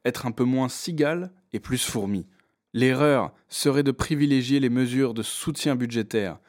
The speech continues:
sans restaurer la compétitivité des entreprises, sans parier sur la production. Gare à la tentation d'un plan de sauvetage,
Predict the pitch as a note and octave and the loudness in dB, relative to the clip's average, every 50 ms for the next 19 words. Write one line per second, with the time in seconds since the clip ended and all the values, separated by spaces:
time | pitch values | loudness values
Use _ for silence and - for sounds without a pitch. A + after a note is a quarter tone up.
0 | _ _ _ - - - F#3+ F3+ E3 D3+ - - D#3+ D3+ D#3+ D#3 C#3 A#2+ - - | _ _ _ -8 0 2 2 4 4 0 0 0 2 2 4 4 2 2 0 -2
1 | D3+ C#3 D3+ C#3 - C#3+ C3+ - C#3 C3+ C3+ C3 - C#3+ B2+ B2 A2+ A#2 A2+ - | -2 0 0 -2 -2 -6 -6 -4 -2 -2 -2 0 0 -2 0 0 -2 -2 -4 -4
2 | - G#2 - - C3 C3+ C#3 D3 D3+ - _ _ _ _ _ - - - C#3 B2+ | -6 -10 -6 -2 -2 -2 -2 -4 -8 -10 _ _ _ _ _ -6 -2 0 0 0
3 | A2+ - A2+ F#2+ G#2 A2 A2+ G#2+ G#2 - F#2+ F#2+ F#2 - - G2 F2+ F#2 F2 - | 0 -2 -2 0 0 0 0 -2 -2 -4 -6 -6 -6 -6 -8 -8 -8 -8 -10 -8
4 | - G#2 F2+ - _ _ _ _ _ _ _ _ _ _ _ _ _ _ - - | -10 -10 -10 -10 _ _ _ _ _ _ _ _ _ _ _ _ _ _ 0 2
5 | D#3 D#3+ D#3+ D#3+ D3+ C#3 C#3+ C#3+ C3+ C3 C3+ B2+ - - D3 B2+ A2 A2 A#2+ A2+ | 4 4 6 4 4 4 2 0 0 0 -2 -2 0 -2 0 0 0 -2 -2 -4
6 | G#2+ - - G#2 - - C3+ C3 A#2 G2+ G2+ | -4 -2 -6 -6 -4 -2 -2 0 0 -2 -6